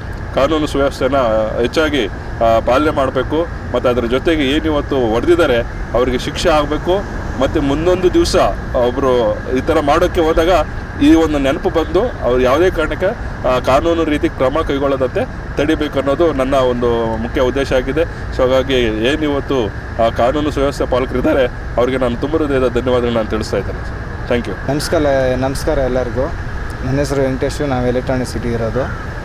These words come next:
Speaker 2: ನಮ್ಮ ಫ್ರೆಂಡ್ ಇವನು. Actually, ನಿನ್ನೆ ರೈ-, ನಿನ್ನೆ ರಾತ್ರಿ ಬಂದುಬಿಟ್ಟು ನನಗೆ ಫೋನ್ ಮಾಡಿದ್ರು, ನಾನು ರಿಸೀವ್ ಮಾಡಿರಲಿಲ್ಲ. ಮತ್ತೆ ಕಾಲ್ ಮಾಡಿದ ನಮ್ಮ ಅಂಕಲ್ ಅವ್ರು ಫೋನ್ ಮಾಡಿದ್ರು.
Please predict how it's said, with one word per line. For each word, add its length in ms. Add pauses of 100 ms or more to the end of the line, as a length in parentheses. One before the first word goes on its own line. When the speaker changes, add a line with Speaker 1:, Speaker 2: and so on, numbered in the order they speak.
(160)
Speaker 2:
ನಮ್ಮ 140
ಫ್ರೆಂಡ್ 360
ಇವನು. 340 (720)
Actually, 320
ನಿನ್ನೆ 320
ರೈ-, 280
ನಿನ್ನೆ 320
ರಾತ್ರಿ 340
ಬಂದುಬಿಟ್ಟು 480
ನನಗೆ 280
ಫೋನ್ 300
ಮಾಡಿದ್ರು, 640
ನಾನು 340
ರಿಸೀವ್ 280
ಮಾಡಿರಲಿಲ್ಲ. 500
ಮತ್ತೆ 520
ಕಾಲ್ 280
ಮಾಡಿದ 280 (800)
ನಮ್ಮ 200
ಅಂಕಲ್ 480
ಅವ್ರು 140
ಫೋನ್ 220
ಮಾಡಿದ್ರು. 600